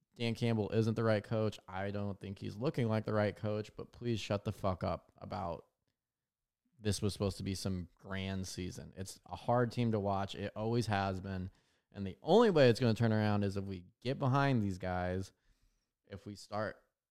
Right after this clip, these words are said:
looking at these moves objectively and just know <laughs> that they're at least putting themselves in a position to make the right decisions. Because in the past, we weren't even in the pa-, in the position to make a good decision, which is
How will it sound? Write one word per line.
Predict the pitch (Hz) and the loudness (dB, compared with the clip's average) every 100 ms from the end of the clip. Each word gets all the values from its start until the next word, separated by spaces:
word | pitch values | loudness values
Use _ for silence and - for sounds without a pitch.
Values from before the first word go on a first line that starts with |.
| _ | _
looking | 98 127 143 131 | -8 -4 0 0
at | 127 | 2
these | 135 113 | 0 2
moves | 127 120 104 104 | 0 0 -4 -12
objectively | 95 92 123 - 101 87 87 90 95 95 _ _ _ _ _ _ 92 | -12 -6 -6 -4 -6 -6 -6 -6 -8 -10 _ _ _ _ _ _ -10
and | 95 95 95 92 92 - _ _ _ _ _ _ _ _ _ _ _ _ _ _ _ _ | -6 -4 -4 -4 -6 -10 _ _ _ _ _ _ _ _ _ _ _ _ _ _ _ _
just | 120 107 110 | -6 -2 2
know | 117 131 120 107 101 - _ | 4 6 6 4 2 -4 _
<laughs> | - 101 127 | -6 -2 2
that | 113 123 | 2 2
they're | 117 117 | 2 4
at | 117 113 | 4 4
least | 135 - | 2 2
putting | - 139 131 | 2 6 6
themselves | 123 113 127 113 117 | 6 4 4 4 4
in | |
a | 113 | 4
position | 113 104 117 - 104 - - - | 4 4 4 4 0 0 -8 -2
to | 139 | 2
make | 110 131 143 | 4 6 4
the | 127 | 2
right | 104 98 - | 2 0 -2
decisions. | 92 - 87 82 69 - _ _ _ | -10 -8 -8 -8 -10 -12 _ _ _
Because | - 127 | 0 4
in | 127 | 6
the | 131 | 6
past, | 123 131 127 | 6 6 4
we | 135 | 2
weren't | 131 135 | 2 2
even | 131 131 | 2 2
in | 131 | 0
the | 135 | -2
pa-, | 110 123 127 | -2 -4 -2
in | 127 | 0
the | 131 110 - | -2 -4 -8
position | - 123 131 147 135 | -10 -6 -4 -4 -2
to | 175 | 2
make | 151 127 143 156 - | 2 4 2 0 -2
a | 139 | 0
good | 127 143 | 2 2
decision, | 135 123 147 120 95 85 - | 2 2 2 2 0 -4 -6
which | 120 131 | -2 0
is | 113 98 | 0 0